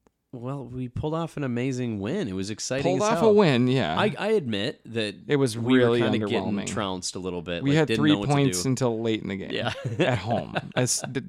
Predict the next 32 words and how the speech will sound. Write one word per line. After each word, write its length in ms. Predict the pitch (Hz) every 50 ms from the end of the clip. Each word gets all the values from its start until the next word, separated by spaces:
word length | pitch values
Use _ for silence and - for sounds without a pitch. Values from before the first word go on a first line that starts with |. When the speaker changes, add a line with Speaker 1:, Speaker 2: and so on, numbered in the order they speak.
| - -
Speaker 2:
you 140 | - 127
know, 280 | 120 113 107 98 104 104
seven-point 840 | 110 - - - 127 117 117 117 113 113 104 - - 113 104 - -
favorites. 500 | - 82 82 71 73 65 57 - - - - - - - - - - - _
I 160 | - 131 143 147
thought 160 | 156 151 123
this 160 | 139 127 -
was 140 | 123 113 101
bad 340 | - 104 82 65 69 82 -
sign 220 | - - 69 78
for 120 | - - -
them. 280 | - - - - - - _ _ _
Speaker 1:
Yeah. 260 | 98 95 69 53 - - - _ _ _ _ -
Speaker 2:
This 100 | 127 -
was 180 | 170 165 131 135
a 180 | 127 117 113 110
Speaker 1:
They 100 | 131 -
figured 300 | - 220 214 175 147 123
it 80 | 87
out. 260 | 73 67 58 - - - _ _ _ _ _ _ _
Speaker 2:
They, 240 | - 135 139 139 135
they 160 | - 135 131
finally 560 | - - - - - 151 143 151 151 147 143
did, 240 | 131 135 123 120 113
but, 160 | 113 117 117 - _ _ _ -
um, 540 | 120 117 117 110 104 101 101 98 104 110 - - - -
Athan 480 | 110 117 123 120 - 127 120 117 113 110
Kaliakmanis 1080 | - - 120 113 117 123 120 113 - 120 113 117 117 117 113 110 110 - - - - - _ _ _ _ _ _ _ _ _ -
stunk. 580 | - - - - 82 85 95 92 - - - - _ _ _
Speaker 1:
Yeah. 200 | 85 85 73 80 80 _ _ _ _ _ _ _
Speaker 2:
He 140 | - - 113
stunk, 580 | - - - - 101 104 101 95 - - -